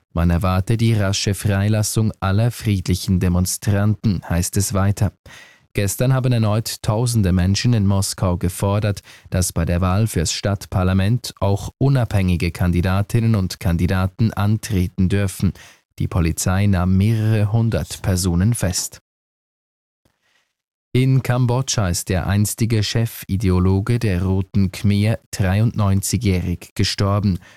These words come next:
Nuon Chea war in den siebziger Jahren mitverantwortlich für die Schreckensherrschaft in Kambodscha. Damals kamen bei Zwangsarbeiten, Hungersnöten und Hinrichtungen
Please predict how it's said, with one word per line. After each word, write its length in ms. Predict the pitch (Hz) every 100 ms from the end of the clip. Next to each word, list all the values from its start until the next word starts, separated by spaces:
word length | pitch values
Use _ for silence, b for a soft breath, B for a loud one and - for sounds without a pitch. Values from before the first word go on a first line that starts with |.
| B B
Nuon 380 | - 95 92 92
Chea 540 | - 101 98 98 120 123
war 140 | 107
in 80 | 101
den 180 | 92 98
siebziger 460 | 107 127 - 104
Jahren 480 | 95 90 92 104 110
mitverantwortlich 1000 | 104 - - 101 110 107 110 101 117 110
für 100 | -
die 140 | 110 107
Schreckensherrschaft 1200 | - 104 110 - 92 - 95 85 - 92 - 95
in 160 | 90
Kambodscha. 680 | - 95 95 104 101 - 85 - B B B B
Damals 400 | 92 98 104 -
kamen 340 | 117 110 113
bei 180 | 95 92
Zwangsarbeiten, 1040 | - - 98 117 - 95 98 98 98 107 95 B B
Hungersnöten 880 | 117 127 101 - 95 98 98 - 120
und 220 | 85 87
Hinrichtungen 840 | - 104 110 101 98 - 107 104